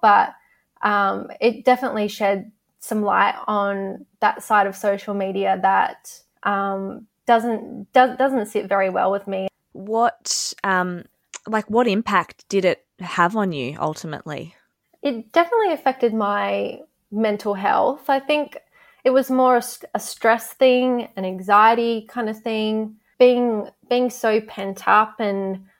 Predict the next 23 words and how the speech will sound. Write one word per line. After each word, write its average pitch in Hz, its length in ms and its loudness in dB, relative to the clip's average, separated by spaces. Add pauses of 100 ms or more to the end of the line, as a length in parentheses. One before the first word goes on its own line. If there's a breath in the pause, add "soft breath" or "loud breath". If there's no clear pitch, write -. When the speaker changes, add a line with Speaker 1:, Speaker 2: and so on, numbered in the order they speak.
(300 soft breath)
Speaker 1:
you 240 100 -2
know, 208 80 2
I 226 340 4
was 220 300 2 (140)
always 233 280 6
very 214 220 4
honest 208 720 -2 (140)
and 202 580 -4 (100)
upfront 208 520 0
with 202 320 0
how 208 240 2
I 196 160 4
dealt 196 280 2
with 214 160 0
it, 196 280 4
and 208 100 -2
it 214 100 -2
wasn't, 214 460 -2 (500)
it 220 200 2
wasn't 214 420 0
reciprocated 269 800 0
to 277 160 -6
me. 320 280 -4